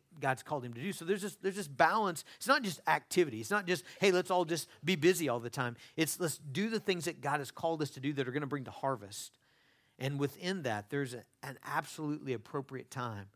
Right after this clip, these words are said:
for being able to step back and say, "Okay, now I'm gonna rest. I'm gonna rest. I can rest." You know why? Because God's in control. I can rest. You know why? Because, 'cause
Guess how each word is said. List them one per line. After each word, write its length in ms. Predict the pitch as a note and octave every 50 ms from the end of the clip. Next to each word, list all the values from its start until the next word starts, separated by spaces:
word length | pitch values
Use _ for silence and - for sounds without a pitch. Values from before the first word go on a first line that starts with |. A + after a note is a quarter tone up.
| _ _ _ _ _ _ _ _ _ _
for 100 | - C#3
being 200 | B2+ C3 C#3+ C#3+
able 140 | D3 C3+ B2+
to 60 | A#2
step 280 | A2 - - C#3+ - B2+
back 220 | C3+ C3 C3 -
and 80 | C3 A#2
say, 200 | - A#2+ A2 A2
"Okay, 220 | A#2+ - - C#3+
now 180 | B2+ B2 C3+ D3
I'm 140 | D3+ C#3+ B2+
gonna 160 | B2 A2+ A2
rest. 540 | G#2+ B2 C3+ A#2+ G2 G2 - - - _ _ _ _ _ _ _ _ _ _ _ -
I'm 80 | F3
gonna 120 | G#3 F#3+ D#3+
rest. 260 | D#3 E3 D#3+ C3+ - -
I 100 | F3 F3+
can 360 | - - - G#3 B3 G3+ D3+
rest." 320 | A#2+ A2+ G#2 G2+ - - -
You 80 | D3+
know 60 | D#3+
why? 140 | D#3 D#3 E3+
Because 260 | F3 D#3 C3+ D3+ C3+
God's 260 | C3+ E3 D#3 D#3+ C#3+ C#3
in 120 | C#3+ C3+
control. 360 | C3+ B2+ - - F3+ E3+ B2+
I 80 | A2+ A#2+
can 320 | - - - G3 A#3+ F#3
rest. 300 | C#3+ B2 A#2 A2 - -
You 40 | D3+
know 80 | D#3 D3+
why? 140 | D3+ E3
Because, 340 | E3+ D#3+ D3 - D3+ C#3 C3+ - - - - - - - _ -
'cause 260 | E3+ D3+ C3+ - -